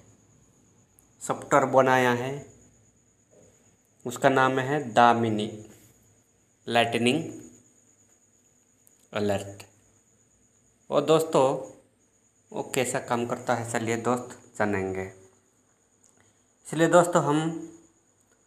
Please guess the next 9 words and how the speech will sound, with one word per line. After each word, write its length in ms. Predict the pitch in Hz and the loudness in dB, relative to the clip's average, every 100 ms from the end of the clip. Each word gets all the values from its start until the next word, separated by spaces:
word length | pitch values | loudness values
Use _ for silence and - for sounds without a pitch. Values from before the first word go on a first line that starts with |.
| _ | _
प्ले 160 | 135 139 | -2 -2
स्टोर 300 | 139 143 135 | 0 0 0
में 220 | 135 135 | 0 0
जाएंगे 400 | 131 131 131 135 143 143 - _ - | 0 0 0 -4 -6 -10 -20 _ -10
और 300 | 120 123 - | -6 -6 -6
यहाँ 240 | 120 131 151 - - _ _ _ _ _ _ _ _ _ _ _ _ | -6 -4 -6 -12 -20 _ _ _ _ _ _ _ _ _ _ _ _
क्लिक 260 | 110 104 104 | -10 -10 -6
करेंगे 400 | 101 95 95 95 95 - _ _ _ _ _ _ _ _ _ _ _ _ _ _ _ _ _ _ _ _ _ _ _ _ _ _ _ _ | -4 -4 -6 -10 -16 -20 _ _ _ _ _ _ _ _ _ _ _ _ _ _ _ _ _ _ _ _ _ _ _ _ _ _ _ _
दामिनी। 680 | 104 98 107 101 101 98 | -18 -4 -2 0 -2 -8